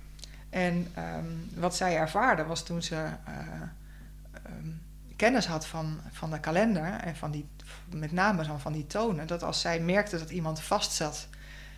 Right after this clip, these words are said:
in zijn schouder of in zijn heupen of ergens, en dat ze dan een vraag stelde die verbonden was met die toon, dat er dan iets gebeurde bij die persoon. En dat er kwartjes vielen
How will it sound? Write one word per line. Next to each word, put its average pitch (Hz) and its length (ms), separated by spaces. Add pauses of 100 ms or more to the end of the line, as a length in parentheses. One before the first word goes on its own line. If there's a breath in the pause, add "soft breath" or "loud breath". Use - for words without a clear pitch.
(220 loud breath)
in 147 120
zijn 160 140
schouder 165 680
of - 380
in 139 140
zijn 170 140
heupen 165 600
of - 340
ergens, 165 640 (380 loud breath)
en 170 200
dat 165 140
ze - 80
dan 165 160
een 160 80
vraag 185 400
stelde 156 400
die 156 160
verbonden 190 420
was 156 200
met 147 140
die 143 140
toon, 190 460 (720 loud breath)
dat 196 320
er 190 60
dan 170 240
iets 170 160
gebeurde 254 380
bij 175 160
die 156 100
persoon. 139 460 (1300)
En 170 200
dat 170 180
er 160 100
kwartjes 220 420
vielen 139 400